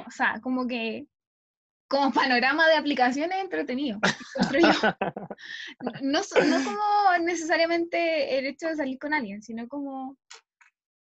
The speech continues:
Speaker 1: es algo súper superficial, pero es como un vitrineo igual, pues, ¿cachai? Aparte que de repente,
Speaker 2: Claro.
Speaker 1: no sé,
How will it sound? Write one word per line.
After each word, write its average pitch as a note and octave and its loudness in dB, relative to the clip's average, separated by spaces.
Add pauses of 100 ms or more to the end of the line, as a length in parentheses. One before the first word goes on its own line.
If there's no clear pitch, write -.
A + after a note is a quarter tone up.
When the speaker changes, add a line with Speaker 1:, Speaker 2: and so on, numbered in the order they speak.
(280)
Speaker 1:
es A3 0
algo A#3 0
súper A#3+ 0
superficial, D4 -2
pero E4 -2
es E4+ -10
como F#4 4
un F#4 0
vitrineo E4+ 2
igual, F#4+ 0
pues, G3 -10
¿cachai? A#3 0
Aparte E4 2
que G4 2
de D#4+ 4
repente, E4 4
Speaker 2:
Claro. - 0
Speaker 1:
no B3 2
sé, C#4+ 2